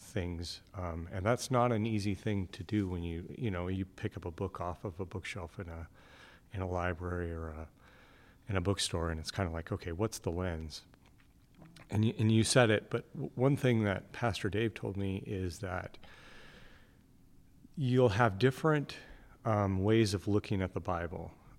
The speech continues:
Um, you can look at it through a lens of sin, um, through a lens of atonement,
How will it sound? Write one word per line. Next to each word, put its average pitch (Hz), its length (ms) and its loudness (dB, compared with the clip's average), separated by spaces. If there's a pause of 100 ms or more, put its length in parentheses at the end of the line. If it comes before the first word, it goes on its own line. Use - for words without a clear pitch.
Um, 85 500 -4 (120)
you 123 260 -8
can 98 260 -2
look 110 200 2
at 104 180 4
it 98 160 -2
through 95 400 0
a 90 40 0
lens 95 500 0
of 82 200 -4
sin, 139 560 0 (280)
um, 85 480 -4
through 98 300 -2
a 95 40 2
lens 92 460 0
of 82 380 -2
atonement, 117 680 -2